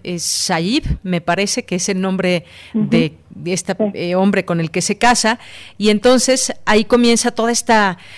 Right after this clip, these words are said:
Speaker 1: eh, estas preguntas también que se hace la propia Silvia, la protagonista de esta novela, y que,
Speaker 2: Ujú.
Speaker 1: pues, cómo, cómo recuerda a su hermana y cómo la recuerdan los demás, como una mujer feliz, con inquietudes, qué música le gustaba, cómo se vestía,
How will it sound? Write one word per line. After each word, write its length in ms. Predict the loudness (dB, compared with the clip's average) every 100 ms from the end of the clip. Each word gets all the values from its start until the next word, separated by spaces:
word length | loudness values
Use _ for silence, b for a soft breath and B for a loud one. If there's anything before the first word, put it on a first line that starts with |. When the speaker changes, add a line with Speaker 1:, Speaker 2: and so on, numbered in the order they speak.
| B -10
Speaker 1:
eh, 300 | -4 -2 0
estas 260 | 2 2 2
preguntas 560 | 2 4 2 2 2
también 320 | 2 2 2 0
que 100 | -2
se 180 | 0 0
hace 240 | 0 -2
la 180 | -2 -2
propia 640 | -2 -2 0 0 0 -4
Silvia, 540 | -6 -2 0 0 0 0
la 160 | 0
protagonista 800 | -2 -2 -2 0 -2 -2 -2 -4
de 180 | -2 -4
esta 640 | -4 -4 -2 0 -2 -6 -4
novela, 760 | 0 0 2 4 4 2 0 B B B B
y 120 | -10
que, 460 | 2 4 4 2 -2
Speaker 2:
Ujú. 80 | -10 B -2
Speaker 1:
pues, 180 | -2 0
cómo, 540 | 2 4 4 4 0 0
cómo 200 | 2 4
recuerda 400 | 4 2 4 2
a 20 |
su 120 | 0
hermana 340 | 0 2 2 2
y 60 |
cómo 200 | 2 2
la 100 | 2
recuerdan 400 | 0 -2 -2 0
los 140 | 0 0
demás, 320 | 0 0 0
como 200 | -2 -2
una 140 | 0 0
mujer 360 | 0 -2 -6
feliz, 560 | -2 -2 0 2 0 0
con 180 | 0 0
inquietudes, 840 | 0 -2 -4 -4 -2 0 0 -2
qué 140 | -4
música 600 | -2 0 0 -2 -2 -2
le 100 | -2
gustaba, 580 | -2 -6 -2 2 2 0
cómo 220 | -2 -2
se 160 | -2 -2
vestía, 680 | -2 -4 -4 0 2 2